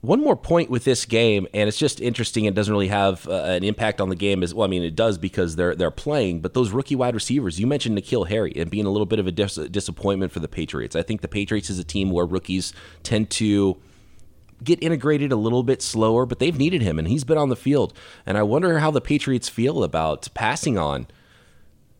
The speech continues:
A J Brown, and maybe he'll do some damage against them, and they'll see that up close. But A J Brown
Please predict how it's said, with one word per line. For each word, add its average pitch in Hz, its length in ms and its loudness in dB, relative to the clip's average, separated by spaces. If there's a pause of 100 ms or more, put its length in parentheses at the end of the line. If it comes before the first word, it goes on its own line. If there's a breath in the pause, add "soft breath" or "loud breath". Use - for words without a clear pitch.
A 98 140 0
J 85 200 -2
Brown, 76 520 -2
and 80 240 -4
maybe 92 240 -2
he'll 101 200 2
do 87 220 -2
some 95 180 -4
damage 110 380 0
against 87 360 -4
them, 80 220 -4
and 82 100 -4
they'll 90 100 2
see 110 200 -2
that 95 320 0
up 98 240 -2
close. 107 400 0
But - 160 -6
A 127 140 0
J 110 180 0
Brown 101 520 -2